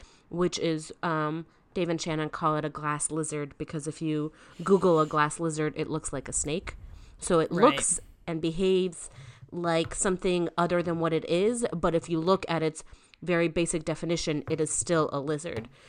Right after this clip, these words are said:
Speaker 1: So, like, I behave, uh, because of that double activated N I, there's, um, I, I don't behave like a typical E S F P. Um, but if you look at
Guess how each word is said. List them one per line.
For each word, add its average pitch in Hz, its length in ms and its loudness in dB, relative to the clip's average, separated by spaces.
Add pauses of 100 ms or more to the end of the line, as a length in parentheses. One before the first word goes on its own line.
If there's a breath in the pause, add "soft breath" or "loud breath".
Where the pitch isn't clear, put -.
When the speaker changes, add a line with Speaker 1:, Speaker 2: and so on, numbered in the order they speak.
(140 loud breath)
Speaker 1:
So, - 200 -2
like, 160 260 0
I 170 120 0
behave, 165 840 0 (1040 soft breath)
uh, 160 240 0
because 180 380 -4
of 170 60 -4
that 160 160 -2
double 165 200 0
activated 156 600 -4
N 151 180 -6
I, 156 420 -2 (380 soft breath)
there's, 160 540 -2
um, 147 460 -4 (200)
I, - 200 -8
I 170 60 -2
don't 190 200 2
behave 175 340 0
like 160 200 -2
a 156 40 -4
typical 156 460 -2
E 151 100 -2
S 143 160 -6
F - 200 -10
P. 165 360 -4 (520 loud breath)
Um, 156 480 0 (100)
but 165 340 4
if - 140 -6
you 170 100 0
look 165 380 2 (100)
at 147 520 0